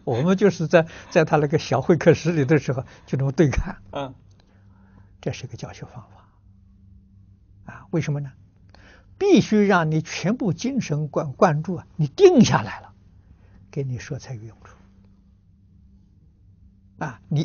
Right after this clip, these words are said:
Speaker 1: 一生都不会忘记。
Speaker 2: 嗯。
Speaker 1: 心浮气躁啊，学不到东西啊。啊，所以现在学校学生很糟糕啊。
Speaker 2: 嗯，嗯。
Speaker 1: 我，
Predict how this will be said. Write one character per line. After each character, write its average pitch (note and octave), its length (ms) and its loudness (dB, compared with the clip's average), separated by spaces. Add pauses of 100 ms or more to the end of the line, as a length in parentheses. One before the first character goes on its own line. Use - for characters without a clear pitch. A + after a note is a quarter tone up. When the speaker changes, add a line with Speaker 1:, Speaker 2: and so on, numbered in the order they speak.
Speaker 1:
一 F#3 80 -2
生 D#3 200 -4
都 C#3 80 -8
不 B2+ 120 -10
会 G2+ 60 -14
忘 A#2+ 200 -18
记。 - 220 -20 (360)
Speaker 2:
嗯。 - 200 -20
Speaker 1:
心 F4 360 0
浮 G3 200 2
气 A3 220 -2
躁 D4 280 0
啊， - 160 -20 (300)
学 - 220 -12
不 - 100 -14
到 - 140 -16
东 - 180 -20
西 - 160 -20
啊。 - 80 -20 (2500)
啊， - 200 -12 (120)
所 - 160 -4
以 - 20 0
现 D#3 200 -2
在 D3 140 -2
学 C3+ 180 -6
校 C3 140 -6
学 A#2 180 -10
生 - 140 -10
很 - 140 -20
糟 - 180 -16
糕 - 120 -20
啊。 - 240 -20 (260)
Speaker 2:
嗯， C3 160 -20 (100)
嗯。 A#2+ 120 -20
Speaker 1:
我， C3+ 160 -14